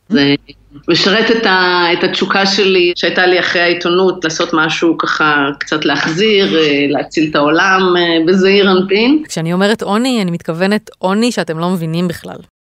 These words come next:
Speaker 2: העמותה הזאת, שלמרות שהיא יהודית, אין לה קשר לישראל, מתמקדת באנשים במדינות כמו גאנה או הודו, שחיים על פחות מפאונד ליום,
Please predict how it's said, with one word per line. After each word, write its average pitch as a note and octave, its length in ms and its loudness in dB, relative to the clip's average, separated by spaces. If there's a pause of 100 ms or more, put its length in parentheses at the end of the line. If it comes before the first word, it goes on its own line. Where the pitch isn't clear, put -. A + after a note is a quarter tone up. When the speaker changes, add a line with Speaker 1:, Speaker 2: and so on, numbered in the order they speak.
(120)
Speaker 2:
העמותה E3 420 -4
הזאת, F3 380 -6
שלמרות E3+ 360 -6
שהיא A3 120 -4
יהודית, F3 420 -4
אין F#3+ 100 -6
לה G3 80 -2
קשר F3+ 260 -4
לישראל, D#3 720 -6
מתמקדת F3 520 -4
באנשים F3+ 360 -4
במדינות F3 380 -6
כמו D#3+ 160 -10
גאנה F3 440 -4
או D3 200 -6
הודו, G3+ 340 -4
שחיים G#3+ 440 -6
על B3+ 100 -4
פחות A3 240 -8
מפאונד F#3+ 360 -4
ליום, D#3 300 -6